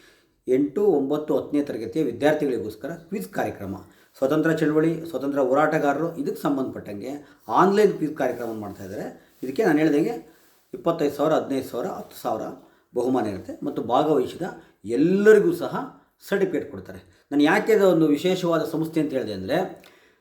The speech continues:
ಇದರ ಅಧ್ಯಕ್ಷರು ಬಂದು, ಇದರ ಅಧ್ಯಕ್ಷರು ಬಂದು ಇವತ್ತು ಕರ್ನಾಟಕ ಕಂಡ ಬಹಳ ದೊ-, ಪ್ರತಿಭಾವಂತ ಮನೋವೈದ್ಯರು, ಪದ್ಮಶ್ರೀ ಪ್ರಶಸ್ತಿಯನ್ನು ಪಡೆದಿರ್ತಕ್ಕಂಥ, ನಿಮ್ಮನಸ್ಸಿನಲ್ಲಿ ಸೇವೆ ಸಲ್ಲಿಸಿದಂಥ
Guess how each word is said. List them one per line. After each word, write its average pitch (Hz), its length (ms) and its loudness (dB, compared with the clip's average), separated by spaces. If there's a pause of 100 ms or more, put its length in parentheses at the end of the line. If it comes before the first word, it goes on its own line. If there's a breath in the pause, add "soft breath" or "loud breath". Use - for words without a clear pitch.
(120)
ಇದರ 160 180 4
ಅಧ್ಯಕ್ಷರು 165 580 2
ಬಂದು, - 560 -8 (220)
ಇದರ 131 140 -4
ಅಧ್ಯಕ್ಷರು 135 520 0
ಬಂದು 120 180 -2
ಇವತ್ತು 107 640 -4 (420 loud breath)
ಕರ್ನಾಟಕ 139 520 0
ಕಂಡ 104 300 -10 (960)
ಬಹಳ 127 200 2
ದೊ-, 117 420 0 (300)
ಪ್ರತಿಭಾವಂತ 147 540 2 (420)
ಮನೋವೈದ್ಯರು, 139 1000 2 (520)
ಪದ್ಮಶ್ರೀ 156 540 0
ಪ್ರಶಸ್ತಿಯನ್ನು - 580 -6
ಪಡೆದಿರ್ತಕ್ಕಂಥ, 101 640 -10 (680 loud breath)
ನಿಮ್ಮನಸ್ಸಿನಲ್ಲಿ 156 520 2
ಸೇವೆ 156 260 2
ಸಲ್ಲಿಸಿದಂಥ 120 600 -6